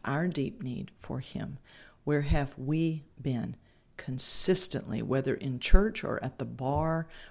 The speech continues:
or <laughs> wherever it happens, where we have been trying to make others happy so they'll give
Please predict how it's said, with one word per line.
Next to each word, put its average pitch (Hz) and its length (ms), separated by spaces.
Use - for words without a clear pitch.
or 143 220
<laughs> - 60
wherever 151 460
it 175 140
happens, - 640
where 131 160
we 135 320
have 147 360
been 113 260
trying 131 260
to 135 100
make - 380
others 185 400
happy 143 420
so 127 200
they'll 127 180
give 127 300